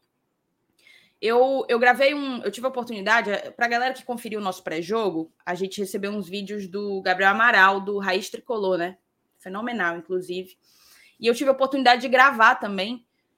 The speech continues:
é, um vídeo pra que ele colocasse lá como um, a opinião de uma torcedora do Fortaleza acerca do pré-jogo, né?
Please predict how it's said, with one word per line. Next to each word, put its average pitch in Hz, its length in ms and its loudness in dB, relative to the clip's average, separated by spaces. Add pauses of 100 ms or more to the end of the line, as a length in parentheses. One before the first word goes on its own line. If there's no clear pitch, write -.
(180)
é, 180 1600 0 (140)
um 214 140 -6
vídeo 226 280 -6
pra 247 140 -2
que 247 120 -2
ele 247 140 0
colocasse 254 640 -2
lá 202 600 2
como 214 240 -12
um, 220 360 -14 (140)
a 214 80 2
opinião 240 420 -2
de 254 80 -6
uma 262 120 -6
torcedora 233 440 -6
do 233 100 -6
Fortaleza 220 600 -4
acerca 208 380 -6
do 202 100 -10
pré-jogo, 190 560 -2
né? 160 200 -6